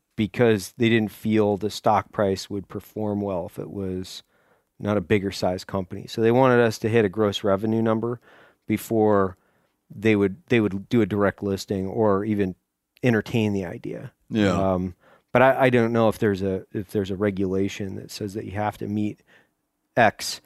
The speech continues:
Speaker 1: because there's a lot of companies that'll go public based on a future possibility of profit. So they don't necessarily even have
Speaker 2: Oh,
Speaker 1: any
Speaker 2: that's a good
Speaker 1: profit
Speaker 2: point.
Speaker 1: center.
Speaker 2: Yeah, yeah.
Speaker 1: So probably not, but that's a good question. I don't know.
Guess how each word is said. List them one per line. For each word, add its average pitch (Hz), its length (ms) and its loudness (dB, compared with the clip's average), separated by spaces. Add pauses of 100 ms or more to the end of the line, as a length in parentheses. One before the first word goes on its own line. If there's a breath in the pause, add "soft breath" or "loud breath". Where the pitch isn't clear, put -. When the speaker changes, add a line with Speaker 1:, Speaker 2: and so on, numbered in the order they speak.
(200 soft breath)
Speaker 1:
because 139 240 4
there's 135 160 4
a 135 40 6
lot 135 200 6
of 135 80 -2
companies 110 480 0
that'll 101 240 -4
go 104 200 -2
public 107 640 -2 (220)
based 104 340 0
on 95 380 -2 (320)
a 104 40 -6
future 127 360 -2
possibility 110 840 0
of 117 140 -4
profit. - 540 -2
So - 160 -10
they 107 100 -2
don't 110 300 -2
necessarily 107 500 -2
even 98 160 -8
have 101 320 -2 (260 soft breath)
Speaker 2:
Oh, 127 60 4
Speaker 1:
any 131 100 8
Speaker 2:
that's 110 100 2
a - 40 -10
good - 60 2
Speaker 1:
profit 120 220 6
Speaker 2:
point. 98 140 2
Speaker 1:
center. 98 260 -6
Speaker 2:
Yeah, 104 180 6
yeah. 92 260 2 (280)
Speaker 1:
So 113 340 4
probably 139 420 6
not, 123 400 4 (120)
but 117 460 4
that's 117 160 -2
a 117 40 -4
good 101 180 -2
question. - 440 -4
I 87 60 -12
don't - 160 -14
know. 107 200 -12